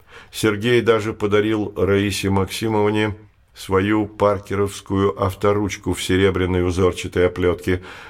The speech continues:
У него давно было ощущение, что это по случаю доставшаяся ему ручка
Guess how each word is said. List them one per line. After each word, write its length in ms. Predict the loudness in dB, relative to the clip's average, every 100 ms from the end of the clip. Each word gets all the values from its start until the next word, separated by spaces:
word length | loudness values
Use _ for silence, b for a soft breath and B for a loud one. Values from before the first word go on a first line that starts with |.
| B
У 100 | 0
него 260 | 2 2 4
давно 340 | 2 2 0
было 260 | 2 4 2
ощущение, 800 | 0 -6 -6 -4 -2 2 2
что 440 | 0 0 0 0 -4
это 240 | -4 -2 -4
по 180 | -2 -2
случаю 460 | -2 -4 -2 0
доставшаяся 840 | 2 0 2 0 0 -4 -2 -2 0
ему 260 | 2 2
ручка 560 | 0 -2 -2 2 2